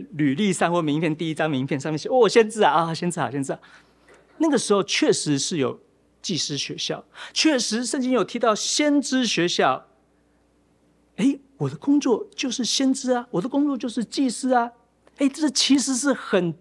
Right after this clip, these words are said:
尊荣的事情啊。但是如果断了源头，那就只有名义上有这个职分，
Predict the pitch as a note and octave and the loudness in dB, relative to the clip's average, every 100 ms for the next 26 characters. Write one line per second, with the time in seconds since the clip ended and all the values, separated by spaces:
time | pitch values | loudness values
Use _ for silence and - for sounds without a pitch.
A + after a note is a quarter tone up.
0 | - - D#4+ F4 C4+ A3 A#3 A3 C4 G3+ | -6 2 4 6 6 6 4 2 -2 -2
1 | F3 E3 F3 B2 - _ _ _ _ _ | 0 0 0 -2 -8 _ _ _ _ _
2 | _ E3+ D#3+ D#3 G#3 G#3 D#3+ - _ A#3+ | _ -4 -2 0 0 2 0 0 _ 2
3 | A3 G3 F3+ F#3+ A3+ F3+ E3+ F#3+ - _ | 4 4 4 2 2 4 4 2 -2 _
4 | _ _ _ _ _ _ C4 A3 A#3+ G3+ | _ _ _ _ _ _ -2 -2 -2 -2
5 | - - F3 F3 A#2+ A#2 C#3 D3+ C#3+ G3 | -4 -6 0 0 0 -6 -4 0 0 0
6 | F#3+ C#3+ - F3 A#2+ - _ _ _ _ | -2 -4 -4 -4 -4 -10 _ _ _ _
7 | _ _ _ _ _ _ _ A#3+ F#3+ C#3+ | _ _ _ _ _ _ _ 6 8 8
8 | B2 - D3 C#3 - - C3 - C#3+ A#2+ | 2 -4 -2 -2 -4 -4 -4 -2 -2 -2